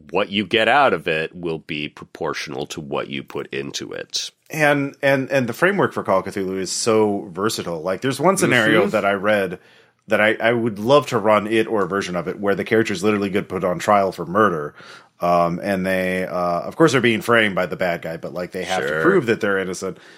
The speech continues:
Speaker 2: Um, and they have mechanics too for the trial. They talk about the different phases of the trial and, like,
Speaker 1: Wow.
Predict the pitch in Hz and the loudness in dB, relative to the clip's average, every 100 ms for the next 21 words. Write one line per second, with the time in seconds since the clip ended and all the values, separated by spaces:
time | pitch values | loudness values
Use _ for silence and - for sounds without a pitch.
0 | - _ - 98 95 95 92 95 117 110 | -20 _ -4 0 2 0 0 -4 -4 2
1 | 120 127 156 139 - 165 151 135 - - | 2 4 0 0 0 2 2 0 -4 -4
2 | 180 160 131 - 156 147 123 - 165 160 | 0 2 0 -2 0 0 0 0 4 4
3 | 85 101 110 110 123 143 123 131 131 123 | 2 -4 -6 -4 -2 0 0 0 -2 -6
4 | 135 131 - - _ - 110 120 120 127 | -6 -8 -10 -20 _ -2 2 2 0 -2
5 | 123 107 123 - 110 113 117 113 113 101 | -2 -2 -2 2 4 6 6 4 2 0
6 | 69 82 85 87 107 | -4 -6 -4 -2 -4